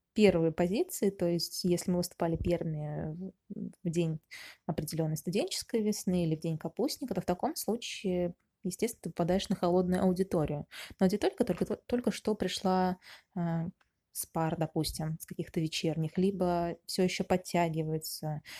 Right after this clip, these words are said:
все волнуются, там еще не успели сосредоточиться, не успели втянуться в это, свет только выключился, только-только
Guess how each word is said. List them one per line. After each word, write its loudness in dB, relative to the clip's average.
все 4
волнуются, 6
там 0
еще 4
не 10
успели 2
сосредоточиться, -2
не 4
успели 4
втянуться 0
в 0
это, -2
свет -2
только -2
выключился, -2
только-только -2